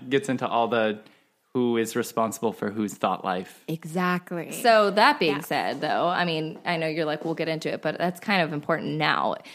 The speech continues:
Speaker 3: A, a lot of purity culture, it was very separating of men and women. It was very like,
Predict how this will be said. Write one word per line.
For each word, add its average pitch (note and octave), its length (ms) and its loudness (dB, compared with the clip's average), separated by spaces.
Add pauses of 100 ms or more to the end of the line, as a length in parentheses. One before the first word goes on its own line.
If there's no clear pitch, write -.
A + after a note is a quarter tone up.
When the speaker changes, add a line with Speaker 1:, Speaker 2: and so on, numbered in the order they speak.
(320)
Speaker 3:
A, - 140 -2 (120)
a G#3+ 60 6
lot A#3+ 200 8
of B3 80 2
purity A3 240 2
culture, F3 680 0 (1300)
it G#3+ 60 4
was F#3+ 160 8
very A#3+ 520 6
separating D3+ 640 2
of D3 220 -2 (160)
men C3 180 -4
and - 160 -10
women. C2 360 -10
It C2+ 100 -4
was E3 140 -2
very D#3 240 2
like, C#3 280 0